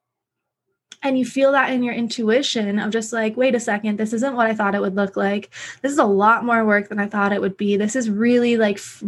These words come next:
bringing up so much frustration for me." It's like, why push something that's so frustrating to stick if that's just not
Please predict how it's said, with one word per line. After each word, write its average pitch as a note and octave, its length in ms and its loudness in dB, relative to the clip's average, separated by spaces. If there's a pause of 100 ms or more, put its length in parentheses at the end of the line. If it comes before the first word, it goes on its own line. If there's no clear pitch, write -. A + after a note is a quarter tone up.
(140)
bringing A3+ 360 2
up G#3+ 120 0
so A3+ 120 0
much G#3 200 -2
frustration A3 680 -2
for G#3 200 -6
me." G#3 300 -2 (420)
It's - 100 -6
like, A#3 120 2
why A#3+ 380 4
push - 580 -2
something A3+ 640 0
that's G#3+ 220 2
so A3 200 2
frustrating G#3+ 880 -2
to - 200 -4
stick - 680 -4 (680)
if A#3+ 200 0
that's A3 300 2
just A3 180 -6
not G#3+ 240 -2